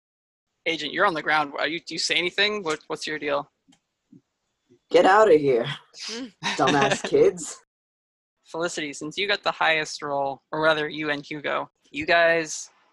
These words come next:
Speaker 1: are going to be my, uh, my hard choice.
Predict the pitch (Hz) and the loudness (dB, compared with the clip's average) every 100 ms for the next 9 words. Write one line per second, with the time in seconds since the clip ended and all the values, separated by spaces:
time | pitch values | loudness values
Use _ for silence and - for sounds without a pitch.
0 | _ _ _ 156 147 147 147 143 135 139 | _ _ _ -6 -4 -6 -6 -8 -12 -14
1 | 139 139 139 139 139 139 - 139 - - | -12 -6 -4 -4 -6 -10 -10 -10 -8 -12
2 | - - _ _ _ _ _ 147 147 - | -14 -20 _ _ _ _ _ -10 -8 -2
3 | 151 147 - - 147 139 - - | -2 -2 -8 -10 -6 -8 -8 -12